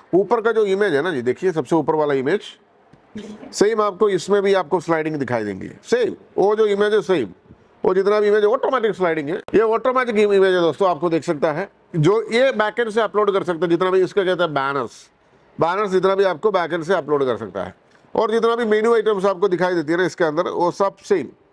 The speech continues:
इधर से जो ऑर्डर करते हैं, वो वेबसाइट से ऑर्डर करते हैं, सेम एडमिन पैनल में आपको मिल जाती है,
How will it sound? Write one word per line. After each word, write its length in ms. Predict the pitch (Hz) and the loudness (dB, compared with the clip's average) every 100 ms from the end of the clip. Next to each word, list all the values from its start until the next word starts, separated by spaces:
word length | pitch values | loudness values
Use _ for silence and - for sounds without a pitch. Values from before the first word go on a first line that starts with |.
| _ _ _ - - - - - | _ _ _ -20 -20 -20 -10 -2
इधर 200 | 185 220 | 2 2
से 160 | 240 226 | 2 2
जो 160 | 226 | 2
ऑर्डर 200 | 220 220 | 2 0
करते 260 | 208 214 226 | 0 0 2
हैं, 100 | 220 | 2
वो 160 | 220 | 2
वेबसाइट 360 | 190 175 214 208 | 2 0 0 0
से 120 | 240 | 0
ऑर्डर 220 | 226 214 | 0 0
करते 260 | 208 214 202 | -2 -2 0
हैं, 220 | 220 180 | 0 -2
सेम 400 | 156 196 226 208 | -2 0 0 -2
एडमिन 240 | 190 175 185 | -2 -2 -2
पैनल 260 | 190 185 | -2 -2
में 80 | 185 | -2
आपको 240 | 175 143 | -4 -4
मिल 140 | 165 143 | -2 0
जाती 280 | 131 113 113 | 0 -2 -6
है, 180 | 139 | -6